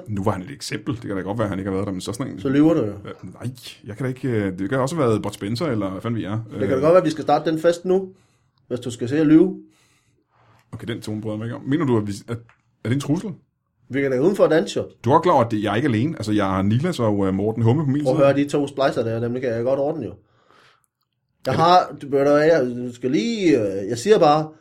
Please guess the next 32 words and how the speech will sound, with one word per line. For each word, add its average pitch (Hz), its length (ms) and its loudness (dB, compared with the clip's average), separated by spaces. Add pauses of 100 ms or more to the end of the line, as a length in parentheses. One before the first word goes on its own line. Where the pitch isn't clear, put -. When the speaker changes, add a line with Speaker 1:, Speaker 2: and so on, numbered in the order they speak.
(200)
Speaker 2:
hvis 131 140 -4
jeg 170 80 8
ikke 214 120 4
får 214 80 4
lov 175 160 6
til 190 80 4
at 175 80 4
stille 156 200 2
mine 180 120 2
forstærker 175 380 2
op, 147 200 4
ikke? 156 120 -4 (840)
Og 127 60 -16
få 131 100 0
spillet 165 260 2
noget 135 140 2
lut, 156 180 2 (2500)
så 170 200 2
falder 180 220 4
der 143 80 2
brand 156 200 0
ned, 165 160 4
det 156 80 2
kan 160 140 0
jeg 160 100 0
godt 156 160 0
sige 190 100 0
dig. 131 140 -2 (100)
Speaker 1:
Ja, 135 80 -6 (100)
men 151 240 0 (300)
igen, 143 280 -6
nu, 202 120 2